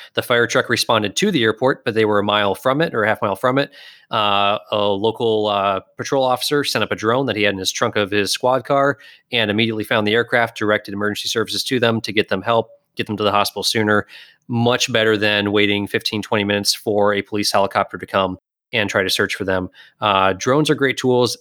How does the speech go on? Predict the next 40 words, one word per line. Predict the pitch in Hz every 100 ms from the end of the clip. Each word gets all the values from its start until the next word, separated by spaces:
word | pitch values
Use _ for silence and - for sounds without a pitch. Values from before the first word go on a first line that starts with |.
| -
and | 107 104
that | 107 107
is | 104
also | 107 - 107
going | 107
to | 101
be | 98
a |
huge | 95 160 156
explosion | 123 - 113 107 107 -
in | 113
the | 107
aviation | 104 101 95 -
sector. | - 104 - 101 92 _ - -
So | - 123 110 104 98 - - _ _
I | 151
think, | 156 254 226 _
you | 160 143
know, | 131 120 120 _ -
times | 147 202
are | 233 247
tough | 226 220
right | 233 226
now, | 220 226 226 _ _ _ _
but | 147 139 139
it's | 147
hard | - 302 285
not | 180
to | 113
be | 110
positive | 113 104 104 135 135
because | 127 131 123 110 - _ _
things | 147 156
are | 165 143
looking | 143 135
really | 127 117
good | 110
in |
the | 101
future. | - 87 - -